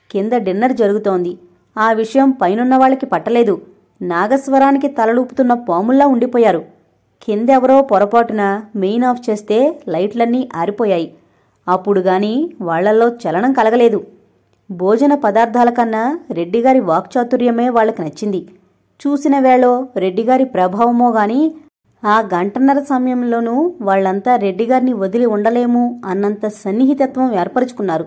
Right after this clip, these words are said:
అందులో చిట్టిబాబు ఉన్నాడు. సెలవు తీసుకుని వచ్చేటప్పుడు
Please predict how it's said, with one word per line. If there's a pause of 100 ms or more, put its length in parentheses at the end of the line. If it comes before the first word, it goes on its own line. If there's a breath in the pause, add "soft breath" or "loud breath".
(460)
అందులో
చిట్టిబాబు
ఉన్నాడు. (380)
సెలవు
తీసుకుని
వచ్చేటప్పుడు